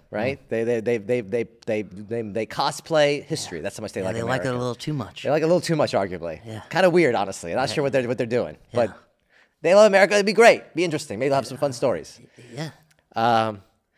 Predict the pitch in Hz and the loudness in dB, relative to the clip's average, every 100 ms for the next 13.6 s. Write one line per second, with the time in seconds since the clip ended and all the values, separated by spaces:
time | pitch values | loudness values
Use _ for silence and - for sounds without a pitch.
0 | _ _ _ - 139 156 202 190 175 180 | _ _ _ -2 4 10 12 12 10 8
1 | 208 190 196 180 127 180 143 85 - _ | 6 4 4 6 6 6 4 -4 -8 _
2 | _ _ _ _ _ 170 _ _ _ _ | _ _ _ _ _ _ _ _ _ _
3 | _ _ 131 135 127 131 - 127 85 - | _ _ -6 -4 -4 -6 -6 -4 -6 -8
4 | - 85 82 101 90 90 - - _ 143 | -12 -10 -8 -10 -8 -12 -12 -20 _ -12
5 | 139 180 151 127 139 143 135 135 165 - | -10 -8 -8 -6 -8 -8 -12 -10 -12 -10
6 | 151 147 147 185 - _ _ _ _ _ | -10 -10 -10 -10 -12 _ _ _ _ _
7 | _ 113 107 123 110 123 113 120 123 120 | _ -12 -6 -6 -4 -6 -4 -4 -4 -6
8 | 113 95 92 85 92 92 87 - 95 92 | -8 -10 -12 -12 -10 -10 -10 -8 -8 -6
9 | 85 71 80 _ _ _ _ - 170 165 | -8 -8 -14 _ _ _ _ -16 -12 -8
10 | 180 185 147 - 139 - 143 131 127 - | -8 -8 -10 -12 -12 -10 -10 -8 -10 -12
11 | - 127 120 113 _ _ - _ _ _ | -12 -10 -10 -12 _ _ -20 _ _ _
12 | _ 160 147 143 135 131 127 127 123 - | _ -10 -8 -10 -8 -6 -6 -8 -12 -10
13 | 120 110 113 151 262 | -8 -6 -6 -8 -10